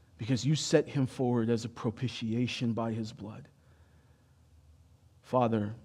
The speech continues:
I pray that as we open this word, I pray that you would open our eyes, that you would open our hearts. I pray that you've been doing work in our hearts, Lord,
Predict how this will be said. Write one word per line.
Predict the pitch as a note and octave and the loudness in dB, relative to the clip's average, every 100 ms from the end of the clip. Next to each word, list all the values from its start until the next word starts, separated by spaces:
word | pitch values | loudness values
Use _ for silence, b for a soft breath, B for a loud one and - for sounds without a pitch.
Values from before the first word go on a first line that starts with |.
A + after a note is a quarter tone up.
| - _ - | -20 _ -14
I | A2 | -14
pray | - B2 A#2+ | 0 2 4
that | A2 G#2+ | 2 0
as | A2 | -2
we | A#2 C3 | 4 6
open | D3 C#3 A2+ | 6 2 -2
this | A2 - | -2 -6
word, | A2+ A#2+ A#2+ A2 A2 - b b b b b b _ _ - | -4 0 0 -2 -6 -16 b b b b b b _ _ -18
I | |
pray | - C#3+ C3+ | -6 2 4
that | B2 - | 4 2
you | |
would | A#2 | 2
open | B2+ C3 A#2+ | 2 2 0
our | A2 A2 | 0 0
eyes, | A#2+ B2 A2 G#2+ - - | 2 2 0 -4 -10 -12
that | - | -6
you | C3+ | -2
would | B2+ | 2
open | C#3 C3+ | 2 0
our | A2 G#2 | -4 -4
hearts. | - C3 C3 G#2+ - - - - b b b b b b b | -4 0 0 -2 -10 -12 -12 -16 b b b b b b b
I | A#2+ | -10
pray | - D3 | 2 6
that | C3+ - | 6 4
you've | C3 A#2 | 0 4
been | C#3+ B2+ | 6 6
doing | C3+ C#3+ B2+ | 6 6 4
work | B2+ C#3 C#3 - | 4 2 2 -4
in | D3 | -4
our | A#2+ | -2
hearts, | A2 - B2+ B2 A#2 - B2 | -4 0 2 4 2 -6 -6
Lord, | A#2+ A#2 | -4 -4